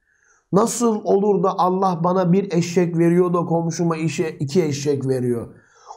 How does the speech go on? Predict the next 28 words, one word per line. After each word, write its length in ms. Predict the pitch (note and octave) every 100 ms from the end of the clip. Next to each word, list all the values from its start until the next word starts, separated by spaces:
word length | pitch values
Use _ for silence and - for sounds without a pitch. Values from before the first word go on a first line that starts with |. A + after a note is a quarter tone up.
| -
Olur 300 | E3+ A3 B3+
mu 180 | A3+
öyle 320 | A3 G#3 G3 F#3
şey? 260 | G3 F#3
Hem 220 | F#3 G#3+
de 140 | G#3 F#3+
benim 280 | G#3 A3+ G3
duamla 480 | G3+ G3 F#3 F3+
falan 400 | D#3+ D#3+ D#3+ D3+
filan. 560 | C3+ C#3+ D#3 F#3 G#3+ - - - _ _ _
Komşum 580 | - F#3+ G3+ E3+ A#3 A3
eş-, 380 | - E3+ - - -
eşek 400 | D#3+ - G3+ E3
istemedi 560 | C3+ G#3 A#3+ A#3+ A3
ki, 200 | G#3 D#3
ben 160 | F#3 A3+
istedim 500 | G3+ - F3 D#3 C#3+
eşeği." 520 | C3 - C#2+ - _ _ _ _ _ _ _ _ _ _ _ _ -
Kendi 420 | G#3 A#3+ G#3+ G3
kendini 480 | G3 F#3 F3 D3+ C#3
böyle 320 | G#3 G3+ F3+
adam 340 | E3+ E3+ D3+
yedi 400 | C#3 F#3+ C#4 C4
bitirdi. 560 | G3 - D3 G2 - _ _ _ _ _ _ _ _ _ _ _ -
Gel 380 | C3+ G#3 G3 E3+
zaman, 640 | C#3 C#3 A#2+ A2 F2+ E2 A#2
git 260 | G3 F#3
zaman 680 | - C3 C3+ E3 D#3+ F3 F3+